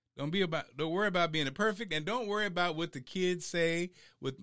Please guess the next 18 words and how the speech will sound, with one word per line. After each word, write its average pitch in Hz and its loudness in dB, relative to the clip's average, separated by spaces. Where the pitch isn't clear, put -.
what 127 -6
mom 165 -2
says, 170 -4
what 147 -8
the 127 -10
wife 160 0
says. 165 -2
Don't 196 -4
worry 196 0
about 156 0
their 131 0
words. 113 0
All 185 4
you 185 2
do 147 0
is 110 0
show 143 2
love. 110 2